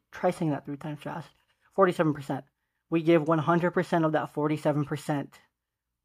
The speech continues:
Not gonna make excuses. We're gonna show up for ourselves as our goals are important and they matter. Because you matter. You being the best version of you matters to you and to those around you.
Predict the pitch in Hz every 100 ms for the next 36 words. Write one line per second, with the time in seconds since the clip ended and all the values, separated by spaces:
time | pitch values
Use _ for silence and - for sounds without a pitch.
0 | - 156 151 160 170 170 190 - 151 147
1 | 147 _ - 147 143 139 151 165 - 156
2 | 156 151 151 143 139 - _ _ _ _
3 | _ - 147 147 139 147 151 151 156 143
4 | 143 156 156 165 - 147 143 139 139 147
5 | 160 139 147 - _ _ _ _ _ _
6 | _ 151 151 139 139 156 196 156 139 -
7 | 151 - 147 156 170 165 170 165 147 147
8 | 147 - 151 151 143 143 147 135 131 151
9 | 147 143 139 - - 143 143 147 151 139
10 | 139 139 139 170 180 156 135 139